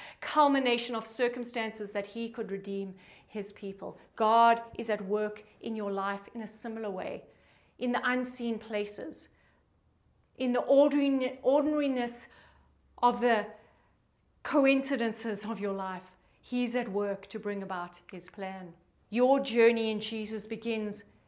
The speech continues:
when you choose to say yes to Jesus. When you say, "I, I see how, how you have promised something great to me. You have promised to bless me. You have promised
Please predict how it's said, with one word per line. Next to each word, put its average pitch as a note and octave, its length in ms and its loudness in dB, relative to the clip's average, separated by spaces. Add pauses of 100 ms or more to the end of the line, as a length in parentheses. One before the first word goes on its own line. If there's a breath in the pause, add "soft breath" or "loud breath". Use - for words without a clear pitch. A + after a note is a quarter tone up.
(140)
when B3 140 0
you C4+ 200 0
choose C4+ 400 -6
to - 60 -14
say A3+ 180 -2
yes G#3+ 340 -2
to G3 60 -12
Jesus. G#3 540 -8 (260 loud breath)
When C4+ 200 2
you D#4+ 200 8
say, C#4+ 540 4 (500)
"I, C4 340 10 (680)
I C4+ 120 4
see E4 480 2
how, B3 380 6 (520 loud breath)
how D#4 200 8
you D4 240 6
have D#4 300 -2
promised - 720 2 (200 soft breath)
something D4 500 0
great B3+ 300 2
to C4+ 80 -8
me. A#3+ 80 -2
You D4 220 4
have F4 200 0
promised D4+ 440 -4
to C4+ 80 -6
bless C4+ 340 -2
me. A#3 80 -4
You C#4 240 0
have F4 240 -2
promised D#4 640 2